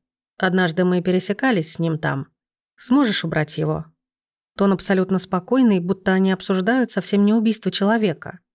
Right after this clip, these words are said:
«Это будет непросто, он профессионал своего дела. Чудо, что ты еще жив. Ты можешь гордиться Россом, он в очередной раз спас тебя». «Я знаю, Росс мой ангел-хранитель.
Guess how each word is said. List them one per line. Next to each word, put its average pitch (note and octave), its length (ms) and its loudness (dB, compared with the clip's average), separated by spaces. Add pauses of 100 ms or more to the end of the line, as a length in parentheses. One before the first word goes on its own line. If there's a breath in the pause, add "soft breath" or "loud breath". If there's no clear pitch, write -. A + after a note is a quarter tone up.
(240)
«Это E3+ 220 -2
будет E3+ 260 0
непросто, F#3 540 0
он D#3 160 -2
профессионал F3+ 540 0
своего F#3 320 2
дела. F3+ 480 -2 (480)
Чудо, G#3+ 340 0
что G#3 200 -2
ты A3+ 120 0
еще A3 240 2
жив. F#3+ 380 -2 (380)
Ты C#4 120 2
можешь C4+ 320 4
гордиться A#3+ 560 0
Россом, E3 400 0
он F3 100 0
в F#3 40 0
очередной G3 420 0
раз G3+ 180 0
спас - 280 -2
тебя». D3+ 340 -4 (580)
«Я G#3 220 2
знаю, D#3 480 -2
Росс E3+ 220 -2
мой F3+ 160 2
ангел-хранитель. E3 960 -2